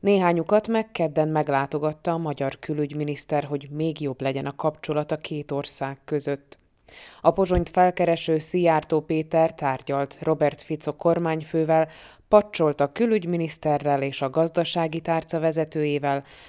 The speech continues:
valamint bekukkantott a régiófejlesztési minisztériumba is.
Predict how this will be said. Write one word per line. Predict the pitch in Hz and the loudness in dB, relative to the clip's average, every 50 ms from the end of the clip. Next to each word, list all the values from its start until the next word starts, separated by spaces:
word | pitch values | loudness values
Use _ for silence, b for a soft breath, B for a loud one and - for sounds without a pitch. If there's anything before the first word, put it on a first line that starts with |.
| B B | B B
valamint | - 220 226 226 220 220 214 202 190 165 | 2 6 6 6 6 4 0 0 -2 -2
bekukkantott | 160 143 - - 156 147 151 - - 175 175 175 185 208 208 208 - | -4 -4 -4 -2 -6 -8 -4 -2 -2 -2 -2 -2 -6 -8 -8 -2 -2
a | 202 190 | -2 0
régiófejlesztési | 175 170 156 147 131 143 143 139 139 135 - 147 143 143 139 139 135 - - 156 147 147 - 156 | 0 -2 -2 -4 -4 -4 -4 -4 -4 -4 -4 -2 -2 0 -2 -4 -6 -6 -4 -4 -4 -2 -4 -4
minisztériumba | 151 151 147 151 143 - - - 151 147 143 147 147 143 147 139 135 135 | -4 -4 -4 -4 -6 -8 -4 -2 -2 -2 -2 -4 -6 -8 -6 -6 -6 -6
is. | 135 - - - - - | -6 -6 -8 -8 -10 -14